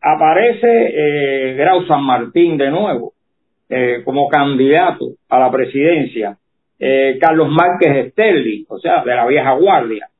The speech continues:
como candidato a la presidencia, y con menos posibilidades Alberto Salas Amaro, que es un periodista, fundamentalmente. Pero, eh, ¿qué es lo interesante aquí? Que las campañas de estos opositores las paga Batista,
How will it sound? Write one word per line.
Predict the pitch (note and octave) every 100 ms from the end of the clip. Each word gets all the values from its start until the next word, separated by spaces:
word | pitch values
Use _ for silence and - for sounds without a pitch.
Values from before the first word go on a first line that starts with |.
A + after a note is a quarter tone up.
| _ _ _
como | - C3 C#3
candidato | C#3 C#3 C3+ D3 F3 F#3
a |
la | F3+
presidencia, | D3+ D#3+ D#3+ D#3+ D3 B2+ C3
y | - G3
con | G#3+ G3+
menos | A3 A3 G3+
posibilidades | G#3 G3+ A#3 A3 G#3 G3 A3
Alberto | D#3+ F3 F3+ G3
Salas | G3+ F#3+ G#3
Amaro, | A#3 E3
que | D#3+
es |
un | E3+
periodista, | E3+ F#3+ G3 A3+ G#3 - - _ _ _
fundamentalmente. | C#3+ D3 C#3+ C#3+ E3 F3+ F3+ F3+ F3 G3+ G3 _ _ _
Pero, | G3+ A#3 A#3 - -
eh, | D3+ D3 D3 - -
¿qué | A#3
es | A#3+
lo | A#3+
interesante | G#3+ F#3+ F3+ D#3+ G#3 G#3 F3+
aquí? | D#3 C#3 B2 - _ _ _ _
Que | D#3+
las | D#3+ D#3+ -
campañas | F#3 D#3+ D#3 B3 B3 F#3 D3 C#3+
de |
estos | A3 A3+
opositores | G3 F3+ F#3+ A3+ A3 G3+ G#3+ A#3 A3 - -
las | C3+ -
paga | - G#2 G#2+
Batista, | D3+ C#3+ D#3 D#3 - -